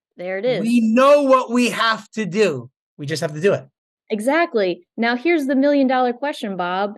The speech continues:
Speaker 1: Does this all transfer over to electric vehicles?
Speaker 2: I mean, listen, Tesla's the only reason why we look at buying an electric vehicle differently. It's the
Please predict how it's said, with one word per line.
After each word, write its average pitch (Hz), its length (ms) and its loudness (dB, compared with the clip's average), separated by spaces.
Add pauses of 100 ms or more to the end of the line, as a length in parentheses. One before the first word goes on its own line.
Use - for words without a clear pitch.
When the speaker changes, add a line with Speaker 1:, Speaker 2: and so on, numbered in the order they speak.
Speaker 1:
Does 196 160 -4
this 269 340 -2
all 254 240 4
transfer 247 560 -2
over 233 320 2
to 226 180 -2
electric 226 400 -2
vehicles? 226 600 -6 (400)
Speaker 2:
I 196 60 0
mean, 220 160 -2
listen, 226 440 0 (340)
Tesla's 285 640 2
the 214 280 -6
only 262 420 6
reason 208 480 -2
why 175 220 4
we 175 180 -6
look 170 320 0
at 143 220 -2
buying 151 640 -4
an 151 100 0
electric 147 460 0
vehicle 135 420 0
differently. 131 380 -6
It's 131 100 -8
the 220 180 -10